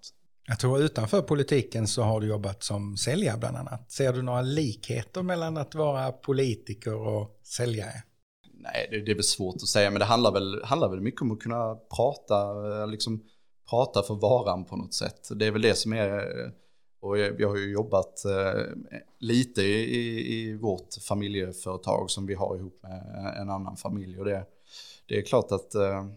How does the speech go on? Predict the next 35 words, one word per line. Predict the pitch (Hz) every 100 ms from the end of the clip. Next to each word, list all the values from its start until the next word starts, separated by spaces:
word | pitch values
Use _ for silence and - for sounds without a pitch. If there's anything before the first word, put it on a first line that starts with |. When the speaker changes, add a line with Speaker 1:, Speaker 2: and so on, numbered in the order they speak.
| - _ -
Speaker 2:
det | 110
har | 104
ju |
varit | 98 104
en | 101
väldigt | 107 107 104
värdefull | 104 107 - 92
skola | - 104 101
för | 90 107
mig | 92 98
och | 98
jag | 95
tror | 110 104
jag | 98
lärde | 98 104 104 104 101
mig | 90
ganska | 98 107 -
mycket | 101 101
hur | 92
man | 87
skulle, | - 92 -
liksom, | - 95 -
ta | 104 92
människor | 92 92 - 87
som | 95
kom | - 98
in | 95
i | 92
butiken | - - 95 - -
och | -
sådär | -
och | - -
prata. | 98 - 104 104 - - - -
För | -
jag | 104 98 98 95